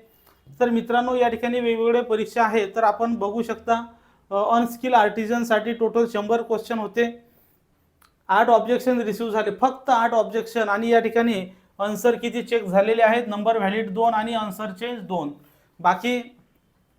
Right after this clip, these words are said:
या ठिकाणी रेग्युलर फील्ड वर्करसाठी काही बदल करण्यात आलेले नाही आहेत.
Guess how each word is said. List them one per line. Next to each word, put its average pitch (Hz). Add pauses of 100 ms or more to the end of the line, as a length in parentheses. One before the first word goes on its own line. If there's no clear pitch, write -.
(720)
या 214
ठिकाणी 233
रेग्युलर 226
फील्ड 226
वर्करसाठी 220
काही 220
बदल 214
करण्यात 220
आलेले 214
नाही 220
आहेत. 233